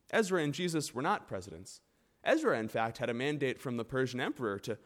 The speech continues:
go ahead and enact the Jewish law. Simply by reading it aloud,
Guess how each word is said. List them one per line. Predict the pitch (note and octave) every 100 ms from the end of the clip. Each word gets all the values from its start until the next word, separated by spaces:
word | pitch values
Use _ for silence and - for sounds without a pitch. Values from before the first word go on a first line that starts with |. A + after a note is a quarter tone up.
| _
go | - A#2
ahead | A2+ G#2+ B2+
and | D#3
enact | G2+ G2+ A#2+ -
the | A#2
Jewish | A#2 A#2 B2+ D#3+
law. | A#3 B2+ E2 - _ _ -
Simply | - A3 A3+
by | D3
reading | B2+ G#2+ C3 F3+ F#3
it | D3+ -
aloud, | A#2+ A2+ F3 A#2+ D#2